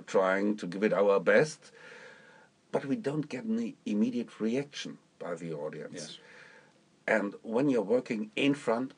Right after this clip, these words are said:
Speaker 1: of an audi-, audience, you feel immediately,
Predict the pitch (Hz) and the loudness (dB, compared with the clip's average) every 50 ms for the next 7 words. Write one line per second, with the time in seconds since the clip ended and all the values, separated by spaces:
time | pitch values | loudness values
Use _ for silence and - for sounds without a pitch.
0 | - 110 98 95 101 104 107 98 98 104 110 107 - - 101 101 98 101 98 110 | -4 -4 -2 -2 -2 -4 -4 -4 -4 -4 -4 -6 -6 -4 -2 0 0 0 0 0
1 | 120 139 143 - - - - _ _ _ _ _ _ _ _ _ _ - 110 107 | 0 -2 -2 -4 -12 -18 -20 _ _ _ _ _ _ _ _ _ _ -8 -4 -2
2 | 110 110 - - _ _ _ - - - - 175 185 170 131 147 131 120 113 123 | -2 -2 -2 -6 _ _ _ -20 -12 -6 -2 0 0 0 2 2 4 4 6 6
3 | 156 208 185 160 117 92 85 87 90 92 117 147 | 4 4 4 4 2 2 2 0 0 0 0 -2